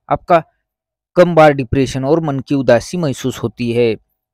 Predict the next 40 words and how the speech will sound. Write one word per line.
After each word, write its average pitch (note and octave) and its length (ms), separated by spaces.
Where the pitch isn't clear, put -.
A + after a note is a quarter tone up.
अब D#3+ 140
जानते D#3 360
हैं B2 160
एंजाइटी C3 360
डिसऑर्डर B2 460
के - 140
इलाज C3 340
के A#2 140
बारे A#2 260
में। A#2+ 240
Ventilab F3 480
एक्सएल B2+ 340
डेढ़ C3 140
सौ - 160
टैबलेट B2 380
आपके C#3 300
मस्तिष्क C#3 420
में B2 80
चिंता C3 360
पैदा C#3+ 280
करने B2 320
वाले A#2 240
केमिकल D3 500
के E3 140
स्रावों B2 420
को - 140
रोककर C3 380
काम B2 280
करता A2+ 280
है। A2+ 120
इस D3+ 100
प्रकार C3 360
ये A#2 100
आपको A2+ 260
बहुत C3+ 260
अधिक B2 260
चिंता B2 380
तथा A#2 300
चिंता C3 400
के E3 220